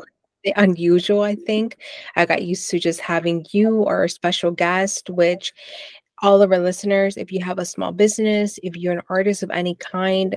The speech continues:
we are always open to having you featured in our podcast.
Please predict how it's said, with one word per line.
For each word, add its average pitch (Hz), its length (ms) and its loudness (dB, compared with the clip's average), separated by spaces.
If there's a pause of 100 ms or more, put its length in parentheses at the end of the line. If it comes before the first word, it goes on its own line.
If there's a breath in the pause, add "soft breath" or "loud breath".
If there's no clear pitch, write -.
we 185 320 0
are 185 220 -2
always 180 400 0
open 180 460 0 (160)
to 170 220 -2
having 170 460 -2
you 165 160 -4 (120)
featured 175 460 0
in 165 120 -2
our 165 280 -2 (100)
podcast. 240 640 0